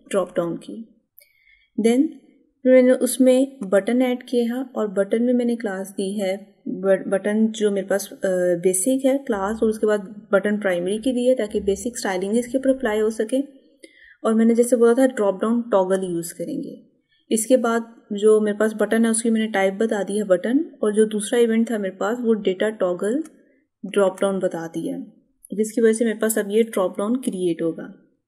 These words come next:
Caret sign create करने के लिए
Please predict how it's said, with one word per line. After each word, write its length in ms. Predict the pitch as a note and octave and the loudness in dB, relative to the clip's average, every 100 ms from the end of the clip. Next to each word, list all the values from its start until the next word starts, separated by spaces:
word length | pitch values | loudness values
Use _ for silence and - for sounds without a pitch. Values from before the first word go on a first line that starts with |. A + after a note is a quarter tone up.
| _ _ _ _ _ _ _ _ - _ _ _ | _ _ _ _ _ _ _ _ -20 _ _ _
Caret 300 | - A3+ C4+ | 0 4 4
sign 280 | C#4+ C#4+ C#4+ | 4 4 4
create 400 | C#4+ C#4 B3+ B3+ | 4 4 4 4
करने 280 | C4 A#3+ A#3+ | 4 2 2
के 100 | B3 | 0
लिए 480 | A#3+ A#3+ B3+ C4 | 0 0 0 -4